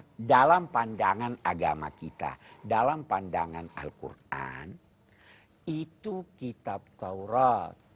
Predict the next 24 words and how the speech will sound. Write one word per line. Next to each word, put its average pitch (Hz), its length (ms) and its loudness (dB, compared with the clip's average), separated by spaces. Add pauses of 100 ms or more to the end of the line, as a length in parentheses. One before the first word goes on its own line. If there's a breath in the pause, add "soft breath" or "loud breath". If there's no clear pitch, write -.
Injil, 104 800 -6 (320 soft breath)
ada 135 340 -4
perubahan 101 720 -6 (2250)
yang 127 160 6
dilakukan 123 560 2
oleh 107 160 -2
manusia. 98 320 -4
Itu 151 100 -2
kepercayaan 123 540 4
kita. - 480 -6
Kalau 139 240 8
orang 131 200 8
lain 139 280 8
mau 120 120 4
percaya, 135 320 6
tidak, 120 280 2 (280)
tapi 135 280 0
itu 147 160 0
Al-Quran 131 640 2
nyatakan 85 320 0
begitu. 71 320 -16
Nah, 90 240 -8 (480 loud breath)
karena 180 560 4
itu 123 800 -2